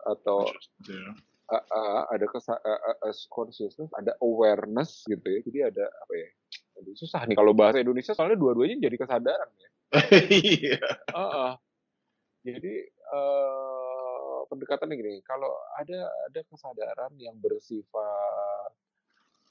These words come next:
Speaker 1: eh, saya bangun, eh, saya bangun di-, dari tidur gitu ya. Itu kesadaran juga masalah di bahasa, di ba-, di dalam bahasa Indonesia gitu.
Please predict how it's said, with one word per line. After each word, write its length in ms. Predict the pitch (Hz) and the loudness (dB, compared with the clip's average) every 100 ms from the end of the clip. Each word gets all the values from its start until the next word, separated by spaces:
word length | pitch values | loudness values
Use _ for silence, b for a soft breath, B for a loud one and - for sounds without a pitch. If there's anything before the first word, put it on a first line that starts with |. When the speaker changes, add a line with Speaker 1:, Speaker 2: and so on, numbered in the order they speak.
| _ _ | _ _
Speaker 1:
eh, 560 | 90 104 101 98 95 92 - _ _ | -6 -4 -2 -2 -2 -4 -8 _ _
saya 300 | - 117 120 | 0 6 6
bangun, 500 | 123 107 135 165 107 101 _ | 6 4 4 2 0 -10 _
eh, 200 | 131 123 | -4 -2
saya 200 | 110 135 | 0 0
bangun 320 | 135 110 123 123 | 2 0 -2 -4
di-, 160 | 117 | -6
dari 220 | - 110 113 | 2 2 2
tidur 360 | 113 113 139 139 | -4 -2 -4 -8
gitu 160 | 98 | -10
ya. 100 | 135 151 _ _ - | -10 -12 _ _ -8
Itu 200 | 135 - | -4 -4
kesadaran 480 | 196 131 110 101 | 0 2 4 2
juga 240 | 127 151 107 | 2 0 0
masalah 320 | 131 131 123 | -2 -4 -4
di 80 | 117 | -4
bahasa, 280 | 110 117 113 | -6 -6 -4
di 160 | 107 | -2
ba-, 160 | 104 104 | 0 0
di 120 | 101 | 0
dalam 200 | 101 101 | -4 -2
bahasa 280 | 101 98 104 | -2 -2 -4
Indonesia 360 | 104 107 - | -6 -6 -4
gitu. 280 | 104 92 92 | -2 -2 -4